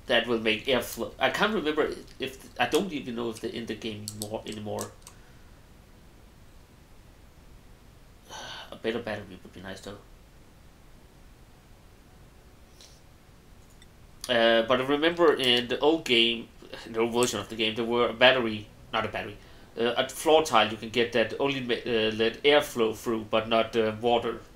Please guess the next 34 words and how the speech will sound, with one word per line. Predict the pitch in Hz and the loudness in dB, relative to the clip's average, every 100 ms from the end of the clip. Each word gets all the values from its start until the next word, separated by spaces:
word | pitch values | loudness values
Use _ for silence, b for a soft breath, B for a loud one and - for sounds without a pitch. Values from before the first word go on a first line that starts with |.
| - - | -10 -8
uh, | 117 | -6
liquid. | 120 104 - - - B B B B B - - - - - - - | -6 -8 -10 -14 -18 B B B B B -20 -20 -20 -18 -18 -18 -4
That | 123 | 0
would | 123 | 4
actually | 117 117 110 | 4 2 -2
be | |
nice | 110 104 104 | 2 2 0
to | 110 | -2
get, | 113 107 104 - - - - - - - - - - - - | 2 2 2 -4 -10 -14 -20 -20 -20 -20 -20 -20 -20 -8 -4
uh, | |
because | 123 131 127 | 2 4 6
the | 151 | 6
only | 151 185 143 | 6 8 10
air | 151 | 8
con-, | 147 143 - 131 - | 8 2 0 -6 -12
<laughs> | - | -8
production | - 135 120 - 120 | -6 -2 -2 -2 2
I | 110 | 2
have | 107 113 113 | 4 4 2
is | 110 | 0
that | - - 113 | 0 0 0
one. | 117 - - - B B B B - | 0 -2 -14 -20 B B B B -8
But | 123 | -4
it | |
would | 117 | -2
be | 120 | 6
nice | 123 123 | 6 6
to | 123 110 | 2 -2
have | 113 | -2
it | 107 | -2
go | 113 104 | -2 -4
through | - 110 | -6 -8
the | |
floors. | 104 113 104 101 - - | -4 0 0 -2 -8 -12